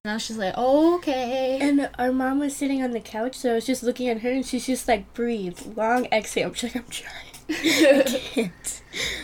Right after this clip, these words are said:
Speaker 2: Oh, but we, in the end, we didn't get a lot of blood from mine.
Speaker 1: Yeah. So it kinda looked like crap, but, you know, it was, it still showed that she was B.
Speaker 2: But I, I,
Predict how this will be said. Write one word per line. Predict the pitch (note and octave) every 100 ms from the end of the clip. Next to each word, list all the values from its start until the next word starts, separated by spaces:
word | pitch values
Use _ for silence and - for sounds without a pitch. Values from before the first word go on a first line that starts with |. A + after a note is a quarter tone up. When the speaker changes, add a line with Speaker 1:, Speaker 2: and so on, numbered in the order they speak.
| - - - - -
Speaker 2:
Oh, | A3 G3 F#3
but | A3 A3 - -
we, | A#3 G#3+ - - -
in | D4
the | D#4+ D#4+
end, | C#4+ C#4
we | C4+
didn't | C4+ C#4+
get | C#4+ D4
a | C#4
lot | C4
of | A#3 F#3+
blood | G3+ G#3 A3
from | - C#4 C#4+
mine. | D4 D#4 E4 F4
Speaker 1:
Yeah. | A#3+ B3 A3+ A3 A3+ -
So | - D#4 D4+
it | D4 C#4+
kinda | E4+ D4
looked | B3+ B3+
like | D4 C#4+ C4+ - - - - - -
crap, | - D4+ F#3 -
but, | B3 A3+
you | A#3+ A3+
know, | G#3 G3 G3
it | G#3
was, | F#3 F3+ - - - - - -
it | C4+ C#4
still | - C4+ A#3
showed | A3+ B3 G#3+ G#3
that | F#3+ A3
she | G#3+
was | F#3+ F#3+
B. | - - G#3 - -
Speaker 2:
But | B3 A#3+
I, | - A3+ A#3 A#3 -
I, | A3 A3